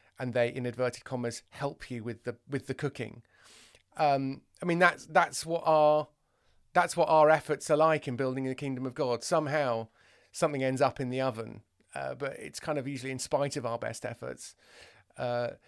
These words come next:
so yeah, I think just a bit of dose of humility really, uh, would, would, would be good on that. But equally, you know, I, I get why people chuck out post-it notes and, and,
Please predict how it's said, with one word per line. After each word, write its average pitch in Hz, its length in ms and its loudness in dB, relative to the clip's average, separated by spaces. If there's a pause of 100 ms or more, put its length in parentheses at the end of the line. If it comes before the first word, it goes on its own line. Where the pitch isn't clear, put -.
(220)
so 180 220 6
yeah, 180 180 8
I 165 80 4
think 170 340 -4
just - 180 -8
a - 40 -2
bit 175 140 0
of 160 100 0
dose 160 260 4
of 139 120 -4
humility 131 580 -2
really, 113 460 -8 (240)
uh, 117 300 -4
would, 120 220 -12
would, 131 180 -10 (180)
would 135 160 -10
be 127 120 -8
good 139 220 -4
on 120 180 -8
that. 113 320 -6
But 175 280 4
equally, 151 540 0 (440)
you 147 100 -4
know, 120 180 2
I, 147 100 2 (140)
I 160 40 2
get 165 260 4
why 135 120 6
people 127 260 -2
chuck 127 280 -4
out 120 160 0
post-it 123 360 -6
notes 117 280 -10
and, 113 200 -14 (100)
and, 117 280 -16